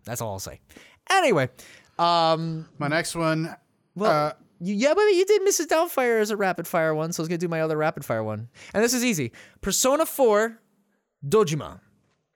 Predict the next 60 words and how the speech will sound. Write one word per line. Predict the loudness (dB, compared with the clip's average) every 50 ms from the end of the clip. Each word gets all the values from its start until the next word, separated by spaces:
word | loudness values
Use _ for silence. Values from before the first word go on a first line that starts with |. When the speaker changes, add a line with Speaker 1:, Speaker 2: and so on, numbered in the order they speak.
| _ _ _ _ _ _ _ _ _ _ _ _ _ _ _ _ _ _ _ _ _ _ _ -2
Speaker 1:
I | 0 2
don't | 2 2 2
remember | 2 2 2 2 2 2 2 2
his | 2 2 0
first | 0 0 0 0 0 0 0
name, | 0 0 0 -2 -4 -8 _ _ _ _ _
<laughs> | -20 -20 -20 -14 -2 0
but | 2 2 4 2 2 0 -2 -4 -4 -2 0
they | 0 0
call | 2 2 2 2
him | 2 2 2
Dojima | 2 2 2 2 2 0 2 2
the | 2 2
whole | 2 2 2 2
game. | 2 -2 -2 -4 -8 -12 -16 -20 -20 -20 -8 -2
Uh, | 0 2 4 4 4 2
he | 0 0 -2 -2 0
raises | 2 4 4 4 4 2 0
Nanako | 0 2 2 2 0 0 0 0 0 0 0 -4 -6 -8
the | -8 -6
entire | -6 -2 -2 0 0 0
game. | 0 -2 -2 -2 -4 -4 -2
Uh, | 0 2 2 2 2 0 -2
Persona | -4 -6 -6 -4 -2 -2 -2 -4
four, | -2 -2 0 2 2 2 2 0 -2
it's | -4 -6 -6
a | -6
J | -6 -6 -4 -2 -2
R | -2 -2
P | -2 -4 -6 -6
G. | -4 -4 -2 -2 -2 -2 -4 -6 -10 -18 -20 -20 -20 -20 _ _ _ -4
Not | -2 0 0
gonna | 0 0 0
go | 0 0
too | 0 0 0
much | 0 0 0
into | 0 2 2 2
it, | 4 2 0 -2 _ 0
but | 0 2 2
he's | 2 0 -2
a | -2
detective | -4 -4 -2 -2 -2 -2 -2 -2 -2 -2 -2 -2 -2 -2
that | 0 0
has | 0 0 -2 -4
to | -6 -6
raise | -4 -2 -2 -2 -2 -2
a | -2
daughter, | 0 2 2 2 2 2 0 0 -2 -2 -4
s-, | -6 -8 -8
being | -8 -10 -4 -2 -2 -2 -2 -2
a |
single | -2 -2 -2 -2 -2 -2
parent | 0 -2 0 0 -2 -2 -4 -4
and | -6 -4 -4 -4
a |
detective | -4 -6 -4 -4 -4 -4 -4 -6 -6
at | -6 -6
the | -6
same | -6 -6 -6 -6 -6
time. | -4 -2 -2 0 0 -2 -4